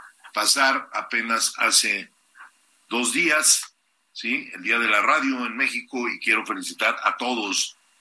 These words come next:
no solo a quienes ejecutan su voz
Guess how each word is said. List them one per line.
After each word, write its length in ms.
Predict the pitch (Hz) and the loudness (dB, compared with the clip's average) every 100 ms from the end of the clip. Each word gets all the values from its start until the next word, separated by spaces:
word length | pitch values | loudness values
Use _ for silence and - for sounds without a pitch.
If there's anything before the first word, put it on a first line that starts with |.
| _ _ - | _ _ -6
no 120 | 123 | 0
solo 420 | 135 151 151 143 | 2 4 4 6
a 160 | 123 120 | 2 2
quienes 720 | 120 110 107 104 - - - _ _ _ - | -2 -2 -4 2 2 2 -6 _ _ _ -14
ejecutan 640 | 107 107 - 208 156 127 | -10 -8 -8 -2 0 2
su 180 | 123 110 | 0 -2
voz 520 | 175 208 - - - | 2 4 4 2 -2